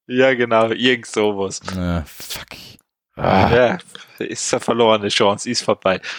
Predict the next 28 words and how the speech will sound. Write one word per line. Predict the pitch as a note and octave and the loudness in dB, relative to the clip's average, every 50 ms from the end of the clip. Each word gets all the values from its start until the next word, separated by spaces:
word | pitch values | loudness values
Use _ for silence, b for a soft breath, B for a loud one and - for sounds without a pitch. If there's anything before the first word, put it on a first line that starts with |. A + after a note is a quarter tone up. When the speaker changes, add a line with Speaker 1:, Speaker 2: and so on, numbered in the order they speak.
| B | B
Speaker 2:
Das | - A2 A2 - - - | 2 2 2 2 0 -4
ist | F#2 G#2 | -2 0
echt | G2+ G#2 G2 - | 2 2 2 2
eine | F#2 | -2
verlorene | - - F#2 F2 F2 F2 E2+ E2+ F2 | -2 -2 -2 0 0 0 0 0 -2
Chance. | - - F2 E2 E2 E2 - - - _ _ _ | -4 -4 -4 -6 -6 -8 -10 -14 -16 _ _ _
Ah, | - D#2 E2 D#2+ D#2 D#2+ D#2+ D2+ - _ _ | -12 -8 -6 -6 -6 -8 -10 -12 -18 _ _
ja. | - F2+ F#2 F2+ | -6 -2 0 2
Speaker 1:
Aber | F2 E2+ G2 G2 - - - | 2 2 0 0 -4 -8 -6
es | - A2+ G#2 - | -4 -4 -4 -4
ist | - F#2+ - - | -8 -12 -12 -10
wurscht. | F#2+ F#2 F2+ - - - - | -10 -10 -10 -10 -12 -10 -4
Also, | - A2+ A2 - C3+ B2+ B2 A#2+ A#2 G#2 _ _ - - | -4 -4 0 2 4 4 4 4 2 0 _ _ -6 2
Speaker 2:
Nein, | B2+ B2+ D3 C#3+ | 4 4 4 6
es | C#3 | 4
Speaker 1:
ja, | B2 A2+ A2 | 4 4 2
Speaker 2:
ist | G#2 | 0
eh | A2+ G2+ G2 G2 | -2 -4 -4 -4
wurscht. | F#2+ F#2+ G2 A2 | -4 -2 0 2
Speaker 1:
ähm, | A2+ A#2 A2+ A2 | 2 2 2 0
Speaker 2:
Das | A2 - - - | -2 -6 0 2
hört | A2 G2+ - | 2 2 2
eh | G2 F2 | 0 -4
keiner. | - - D#2+ D#2 D#2 D#2+ E2 F2 - | -4 -6 -6 -6 -6 -8 -10 -4 0
Speaker 1:
aber | - D3+ D#3 D3+ | 2 4 4 4
komischerweise, | - - - D3 G3 A#3 G#3 - - B2+ A#2 A2 A2+ F3+ F#3 - - F3+ D#3 | 2 2 2 4 4 4 2 2 2 2 2 2 2 0 -2 0 0 -2 -2
das | C3 - - - - - - - | -2 -6 -10 -8 -8 -6 0 0
hat, | B2+ - - | 0 0 0